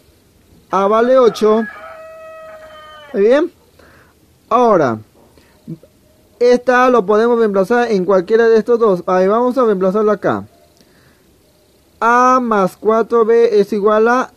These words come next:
es igual a veinte. Pero A vale ocho. Ocho más cuatro B es igual a veinte. El ocho pasa a,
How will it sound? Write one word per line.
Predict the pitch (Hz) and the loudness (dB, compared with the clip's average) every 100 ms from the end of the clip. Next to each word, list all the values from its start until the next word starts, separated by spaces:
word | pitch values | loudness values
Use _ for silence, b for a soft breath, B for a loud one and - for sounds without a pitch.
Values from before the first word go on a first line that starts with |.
| _ _ _ | _ _ _
es | 196 190 | -4 -2
igual | 190 202 214 | -2 0 0
a | |
veinte. | 233 240 185 151 123 117 _ _ _ _ | 2 0 0 -4 -6 -8 _ _ _ _
Pero | - 170 202 | -8 -2 0
A | 220 | 0
vale | 220 220 240 | 0 2 2
ocho. | 220 - 131 117 _ _ _ - - | 0 -2 -4 -4 _ _ _ -20 -6
Ocho | 196 220 196 - 180 180 | -2 0 -2 -2 0 0
más | 170 143 147 | -2 -6 -8
cuatro | - 185 196 208 208 | -4 -2 -2 -2 -2
B | 190 185 190 | 0 0 0
es | 175 170 180 | -2 -2 -2
igual | 170 185 | -2 -2
a | 190 | -2
veinte. | 190 208 180 165 180 208 - _ _ _ _ _ _ _ _ _ _ _ b b b b b _ | -2 -2 -2 -4 -4 -4 -8 _ _ _ _ _ _ _ _ _ _ _ b b b b b _
El | 165 170 185 | -2 0 2
ocho | 226 214 208 180 | 2 0 -2 -2
pasa | 196 190 226 208 - | -2 -2 -2 -2 -2
a, | 185 196 196 196 | -4 -2 -2 -4